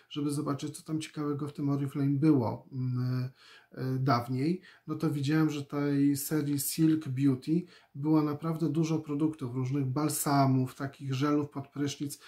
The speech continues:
To była naprawdę taka seria dosyć bogata produktów. No i widocznie takie decyzje,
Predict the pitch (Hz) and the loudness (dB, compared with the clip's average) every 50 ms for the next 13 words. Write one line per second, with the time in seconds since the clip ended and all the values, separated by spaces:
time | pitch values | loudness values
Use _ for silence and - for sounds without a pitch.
0 | - _ - 160 143 143 160 160 147 151 143 139 - 175 180 170 170 - 170 156 | -20 _ -10 -6 -2 2 4 4 4 2 0 -2 0 0 0 0 0 -4 -4 -4
1 | - 156 147 - - 151 147 147 143 147 143 139 - - - 156 160 156 156 151 | -4 -6 -8 -6 -4 -2 0 0 0 0 -2 -4 -6 0 2 2 4 4 2 2
2 | 151 147 135 139 135 - 165 147 143 139 143 165 170 - 185 175 - 135 131 - | 2 0 -2 -2 -2 -2 -4 -4 -4 -2 -4 -4 -2 -2 -4 -2 -2 -6 -6 -6
3 | 135 120 123 123 117 - - 190 196 202 - _ - - - - - - - - | -8 -8 -6 -8 -8 -6 -6 -6 -6 -6 -10 _ -20 -20 -20 -20 -20 -20 -20 -20
4 | - - - _ _ _ _ _ _ - 180 208 226 226 214 202 190 190 180 - | -20 -20 -20 _ _ _ _ _ _ 0 4 6 6 6 6 6 4 4 4 4
5 | 202 196 190 180 180 - 175 160 170 160 - - 165 156 156 156 156 151 151 151 | 2 4 2 2 4 4 6 6 6 4 4 4 2 4 6 6 6 6 6 4
6 | 151 147 139 | 2 2 0